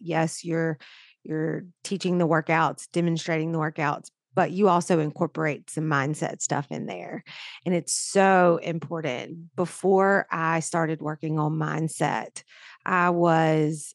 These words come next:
an eternal victim. Things happened to me. You know, my life was out of my hands. And, and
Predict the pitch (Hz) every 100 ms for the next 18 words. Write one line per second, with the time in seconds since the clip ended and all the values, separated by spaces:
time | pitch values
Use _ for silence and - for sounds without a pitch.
0 | - 170 156 175 165 160 156 156 - 185
1 | 214 208 196 185 180 165 160 143 - 156
2 | - - 220 208 196 190 185 180 - 208
3 | 180 160 160 185 180 170 165 175 180 180
4 | 165 - 160 175 180 160 165 156 156 160
5 | 175 175 226 120 160 160 170 160 - -
6 | - - - 180 170 170 165 170